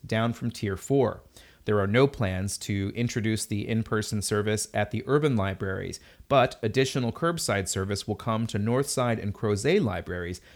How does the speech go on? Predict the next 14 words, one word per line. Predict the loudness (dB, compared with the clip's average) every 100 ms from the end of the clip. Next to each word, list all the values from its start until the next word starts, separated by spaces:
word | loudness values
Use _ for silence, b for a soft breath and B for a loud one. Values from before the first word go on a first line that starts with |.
| B B
beginning | 2 4 2 0
on | -2
September | 0 -2 -2 -2 -2
twenty-eighth. | -2 -4 -2 -2 -4 -6 -18 _ _ _
For | -8 -4
full | 2 6
hours, | 6 4 0 -6 b b b
visit | 0 2 2
the | 0
J | 2 2
M | 2 2
R | 4 4
L | 4
website. | 2 -2 -4 -4 -6